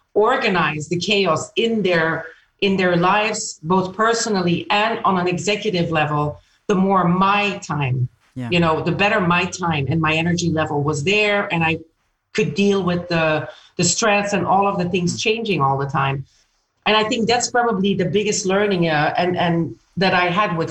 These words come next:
Speaker 1: Juan when I started working with him, when he became president multi-sales. And I told him this story.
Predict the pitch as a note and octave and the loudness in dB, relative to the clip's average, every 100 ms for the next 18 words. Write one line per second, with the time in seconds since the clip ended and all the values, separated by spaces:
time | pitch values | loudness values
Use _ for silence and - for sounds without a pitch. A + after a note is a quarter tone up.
0 | - B3 B3 D#3 D#3 D#3 D#3+ - F#3 E3+ | 0 2 2 0 0 0 0 0 0 0
1 | D#3+ E3 G#3+ A#3+ A#3 F#3 E3+ F3 D#3+ D#3 | 0 0 0 -2 -4 -2 -2 -2 -2 0
2 | D#3 - _ - F3+ F3 G#3 F#3 - F#3 | -4 -8 _ -4 0 0 0 0 0 -2
3 | F3 F#3 F3 F3 D3+ F3 G#3 G#3 F#3 D#3+ | 0 -2 0 0 0 2 0 -2 -4 -2
4 | C#3 C#3+ - - _ _ _ _ _ _ | 0 -2 -4 -14 _ _ _ _ _ _
5 | _ - F#3+ F#3 F#3+ A#3+ A#3 A#3+ A3 D#3 | _ -2 0 0 0 0 2 2 0 0
6 | - - G3 G3+ D3+ | -2 0 2 2 2